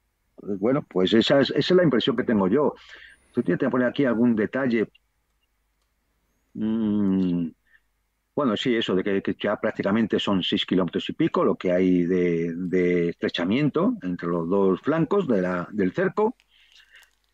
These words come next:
Yo no me lo, es decir, no me lo esperaba porque, como ahora mismo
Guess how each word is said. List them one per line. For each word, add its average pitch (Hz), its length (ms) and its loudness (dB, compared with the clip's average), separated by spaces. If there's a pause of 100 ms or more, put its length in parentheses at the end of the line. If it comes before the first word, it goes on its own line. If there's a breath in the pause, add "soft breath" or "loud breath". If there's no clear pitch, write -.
(120)
Yo 131 220 2
no 202 120 4
me 160 100 2
lo, 131 340 0
es 120 80 0
decir, 147 240 0
no 135 420 0
me 202 80 4
lo 190 80 2
esperaba 175 420 0
porque, 127 460 -2 (260)
como 135 340 2
ahora 180 200 0
mismo 120 420 0